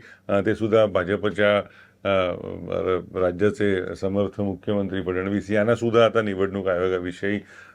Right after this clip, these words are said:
भाष्य करावं लागतंय. ह्या सगळ्याच्या पार्श्वभूमीवरती आपलं नक्की चाललंय काय सामाजिक दृष्ट्या, याचा आपण कधी, अ, विचार करणार की नाही, हा महत्त्वाचा मुद्दा आहे. म्हणजे हा,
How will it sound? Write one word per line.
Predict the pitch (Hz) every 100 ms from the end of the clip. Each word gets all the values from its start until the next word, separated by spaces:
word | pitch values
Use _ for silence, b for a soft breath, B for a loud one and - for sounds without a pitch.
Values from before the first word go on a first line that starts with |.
| B
भाष्य | 95 101 - 135
करावं | 101 98 87 85
लागतंय. | 73 - - - - B B B B -
ह्या | 113 123 185
सगळ्याच्या | 185 175 151 160 156 147 - _ _ 120 113 113 - _ _ 104 107 -
पार्श्वभूमीवरती | 85 - 120 101 98 98 101 95 80 123
आपलं | 120 113 160
नक्की | 151 -
चाललंय | 175 - 120 113 139 180
काय | 175 95 85 80
सामाजिक | 80 87 90 101 101
दृष्ट्या, | 98 85 - 92
याचा | 85 85 135
आपण | 135 143
कधी, | 131 135 139 131 B B B _
अ, | 101 98 95 98 - 104 104
विचार | 101 101 131
करणार | 117 113 113 123
की | 107
नाही, | 110 107
हा | 95 92 127 135 -
महत्त्वाचा | 120 104 107 113 98
मुद्दा | 107 90 80 87
आहे. | 80 - B B B -
म्हणजे | 170 175
हा, | 131 185 208 208